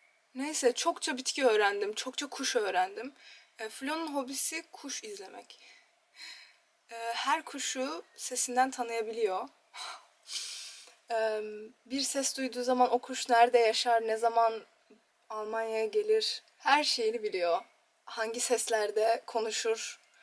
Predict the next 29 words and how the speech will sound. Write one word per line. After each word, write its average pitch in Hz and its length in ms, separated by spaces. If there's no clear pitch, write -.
ne 226 100
zaman 240 280
şarkı 247 380
söyler, 254 400
ne 254 180
zaman 240 480
konuşur. 196 720
Davranışları 226 640
nelerdir? 208 480
Zaten 208 380
biyoloji 196 340
okuyor. 190 340
Merak 277 340
edenleriniz 254 600
vardı. 202 280
Ufak 226 340
böyle 208 300
bir 240 140
özet 214 280
geçmek - 360
istedim. - 400
<laughs> - 720
Kirpik - 420
liftingim 277 640
düştü. 240 500
Bunu 269 160
size 285 220
söylemiş 285 460
miydim? 226 340